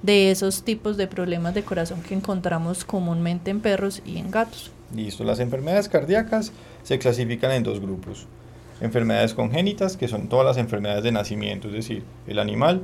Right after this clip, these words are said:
Speaker 2: nace con el problema. Sí, que normalmente son,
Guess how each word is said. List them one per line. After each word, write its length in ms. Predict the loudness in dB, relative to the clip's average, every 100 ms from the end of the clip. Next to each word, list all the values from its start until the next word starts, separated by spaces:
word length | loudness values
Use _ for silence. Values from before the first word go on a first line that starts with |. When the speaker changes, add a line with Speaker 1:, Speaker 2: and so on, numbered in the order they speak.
| -4
Speaker 2:
nace 320 | -2 -2 -2
con 160 | -4 -6
el 80 |
problema. 420 | -6 -6 -6 -8 -12 -18 -20 -20 -20 -20 -14
Sí, 120 | -10
que 100 | -6
normalmente 420 | -4 -4 -4 -6
son, 400 | -6 -6 -6 -8